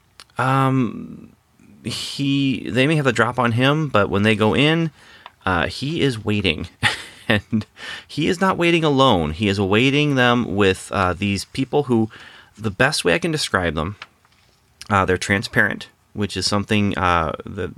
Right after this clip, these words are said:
is used to great effect here. Uh, they are transparent. They have torn apart, uh, his fellow police officers who are going there to make the arrest with him. Uh, they are green.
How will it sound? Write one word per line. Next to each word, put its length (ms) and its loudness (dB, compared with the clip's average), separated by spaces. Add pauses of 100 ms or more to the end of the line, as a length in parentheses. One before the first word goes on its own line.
(140)
is 240 -10
used 280 -2
to 60 -12
great 280 2
effect 340 -4
here. 260 -4 (640)
Uh, 320 0
they 160 2
are 80 6
transparent. 680 0
They 80 2
have 120 0
torn 260 2
apart, 440 0
uh, 180 -4
his 240 -4
fellow 300 2
police 320 -2
officers 360 -2
who 80 -4
are 60 -4
going 200 -2
there 100 -2
to 80 -6
make 220 -6
the 100 -4
arrest 360 -6
with 220 -2
him. 260 0 (520)
Uh, 160 0
they 480 2 (400)
are 160 -2
green. 600 -2